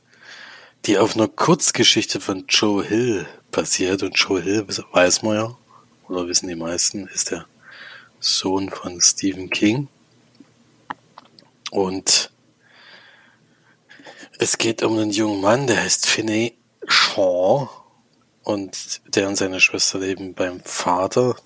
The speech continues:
der Alkoholiker ist und ja, ein sehr schwieriges Verhältnis zu den Kindern hat. Und in dem Ort, in dem sie leben, sind schon mehrere Kinder verschwunden,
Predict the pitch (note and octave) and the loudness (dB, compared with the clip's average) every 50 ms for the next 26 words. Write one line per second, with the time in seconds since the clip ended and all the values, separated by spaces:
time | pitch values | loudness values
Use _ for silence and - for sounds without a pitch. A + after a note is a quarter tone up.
0 | - - G2 F2 F2+ G2 G2+ G2 - - F#2+ F#2+ G2+ G#2+ G#2+ A2 A2 A2+ G#2+ G#2+ | -4 -4 -4 -2 -2 -4 -4 -4 -4 -4 -4 -2 -2 -2 -2 0 0 0 0 0
1 | A2 A2+ G#2 - - - - - - G2+ G2 F#2+ F#2+ F#2 - - - - - _ | 0 0 2 2 0 -2 -4 -6 -8 -8 -6 -8 -6 -4 -4 -4 -4 -8 -14 _
2 | _ - - - - - - - - - - _ _ _ - G2 F#2+ F#2 F#2 A2+ | _ -18 -16 -16 -16 -16 -18 -18 -18 -20 -20 _ _ _ -4 -2 0 0 0 0
3 | F#2 F#2 - - G2 G2 G2+ - A2 A2 A2+ A2 A2 - - - A2+ A2+ A2+ A#2 | 0 0 0 0 2 2 2 2 2 2 2 2 0 0 0 2 0 0 0 0
4 | A2+ - - B2 A#2+ A#2+ A#2 - B2 A#2+ A#2+ A#2 A#2 A#2 B2 C#3 C3+ - - - | -2 -2 -2 -2 -4 -4 -2 -2 -2 -2 -2 -2 2 4 4 4 2 0 -4 -6
5 | - _ - - _ _ _ _ _ _ - - _ - - G#2 F#2+ F#2 F#2 F#2 | -10 _ -20 -20 _ _ _ _ _ _ -20 -20 _ -10 -6 -6 -4 -4 -6 -8
6 | - _ - - - _ _ _ _ _ _ - - - A#2 A2+ G#2+ G#2+ G2 F#2+ | -12 _ -18 -20 -20 _ _ _ _ _ _ -6 -2 -2 0 2 2 0 0 0
7 | F#2+ G#2+ A#2+ B2+ - - A2+ G#2 G#2 G#2+ G#2+ G#2 G2+ F#2+ F#2 G2 G2+ G#2 G#2+ G#2 | 2 2 2 2 2 0 -2 0 0 0 0 0 0 0 0 0 0 0 0 -2
8 | G#2 G2+ - - - - - - - - - - - - - A2+ G#2+ G#2 - - | -4 -6 -8 -12 -12 -12 -10 -10 -10 -12 -14 -12 -10 -6 -4 -2 -2 0 -2 -2
9 | - G#2 G2 F#2+ F#2+ G2+ G#2 G#2+ G#2+ G2+ G#2 G2+ G2+ - - - A2+ A2+ A2 A2+ | -2 -4 -4 -2 0 2 4 4 4 4 4 2 2 2 2 2 2 4 6 6
10 | G#2+ G#2 - - A2 G2 - - - - G#2+ A#2+ B2+ C3 B2 - D3 D3 D3 D3+ | 6 6 6 4 2 4 4 4 4 6 6 4 4 2 0 -2 -2 0 0 0
11 | D3+ C#3+ B2 | 0 -2 -4